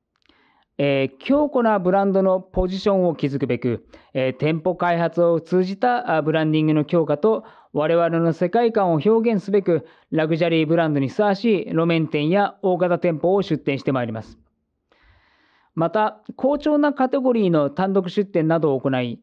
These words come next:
えー、ブランドの進化も、えー、同時に進めてまいります。えー、新規コレクションといたしましては、欧米のサイズ感やシーズン性の違いなど、えー、そのような、えー、問題に対応した新規カテゴリーもスタートしております。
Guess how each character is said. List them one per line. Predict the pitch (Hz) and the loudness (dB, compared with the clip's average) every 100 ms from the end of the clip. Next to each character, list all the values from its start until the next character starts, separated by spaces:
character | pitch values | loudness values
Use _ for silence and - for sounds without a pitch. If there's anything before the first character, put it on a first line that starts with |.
| _ - | _ -6
え | 147 143 | -4 -2
ー、 | |
ブ | 151 | 0
ラ | 151 | 0
ン | 151 | 0
ド | |
の | 147 | -2
進 | 170 170 | -2 -2
化 | 185 | 0
も、 | 220 254 - | 2 2 0
え | 135 | -2
ー、 | 131 | 0
同 | 143 | -2
時 | 131 156 | 0 -2
に | |
進 | 156 143 131 | -4 -6 -6
め | 117 | -4
て | 127 | -2
ま | 113 | -4
い | 101 | -6
り | |
ま | 107 | -14
す。 | - _ _ _ _ _ _ _ _ _ - | -16 _ _ _ _ _ _ _ _ _ -6
え | 135 | -4
ー、 | 127 | -2
新 | 139 151 | -2 -2
規 | 160 | -2
コ | 160 | 0
レ | 165 | -2
ク | 180 | 0
シ | - | -2
ョ | |
ン | 180 | 0
と | 165 | 0
い | |
た | 160 180 | 0 -2
し | 208 | 0
ま | 196 | 0
し | |
て | 196 | 2
は、 | 180 156 - _ _ _ 170 | 0 0 -6 _ _ _ -2
欧 | 170 | 0
米 | 170 170 | 2 0
の | 170 | 0
サ | 185 | -2
イ | 180 | -2
ズ | 185 | -2
感 | 190 170 | 0 0
や | 151 139 | 0 -2
シ | 170 | -4
ー | 165 | -2
ズ | 175 | -2
ン | |
性 | 156 185 | 0 0
の | 175 | 0
違 | 175 180 180 | -2 0 2
い | |
な | 185 180 | 2 0
ど、 | 143 - _ | -2 -4 _
え | 139 135 | -4 -2
ー、 | 135 | -2
そ | 135 175 | -2 0
の | |
よ | 214 | 2
う | |
な、 | 208 196 170 | 2 0 0
え | 156 | 0
ー、 | 156 | 2
問 | 156 | 2
題 | 156 156 | 2 0
に | |
対 | 151 156 165 | 0 0 2
応 | 156 | 0
し | - | 0
た | 214 190 | -2 -2
新 | 190 175 | -4 -4
規 | 175 | -2
カ | 170 | 0
テ | 160 | 0
ゴ | 160 | 0
リ | 156 | 2
ー | 160 | 2
も | 208 180 | 0 -2
ス | - | -4
タ | 147 | -4
ー | |
ト | 131 | -4
し | 120 | -4
て | 175 | -2
お | 135 | -2
り | 113 | -4
ま | 113 | -14
す。 | _ | _